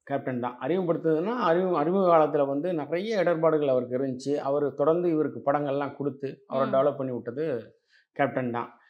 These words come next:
Speaker 1: அந்த நன்றியை நினைச்சிருக்கணும். அந்த நன்றியை நினைக்கல அவரு. நன்றி நினைக்காம ஒரு ரெண்டாயிரத்தி பதினொன்னு எலெக்ஷன் டயத்துலலாம் பாத்தீங்கன்னா, அவரை கண்ணா பின்னான்னு பேச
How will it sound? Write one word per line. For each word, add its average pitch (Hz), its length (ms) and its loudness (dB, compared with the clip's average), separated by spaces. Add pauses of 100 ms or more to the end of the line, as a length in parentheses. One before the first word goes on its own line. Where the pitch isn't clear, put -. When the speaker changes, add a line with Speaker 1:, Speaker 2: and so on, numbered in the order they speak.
(180)
Speaker 1:
அந்த 139 280 4
நன்றியை 156 520 2
நினைச்சிருக்கணும். 139 520 -2
அந்த 131 180 -10
நன்றியை 139 520 -2
நினைக்கல 139 280 -2
அவரு. 120 400 0
நன்றி 139 280 -8
நினைக்காம 139 460 -4 (360)
ஒரு 127 240 -10
ரெண்டாயிரத்தி 143 500 2
பதினொன்னு 139 400 0
எலெக்ஷன் 135 320 -2
டயத்துலலாம் 123 500 -4
பாத்தீங்கன்னா, 123 460 -8
அவரை 127 300 -6 (400)
கண்ணா 135 300 -4
பின்னான்னு 139 360 -8 (600)
பேச 160 200 2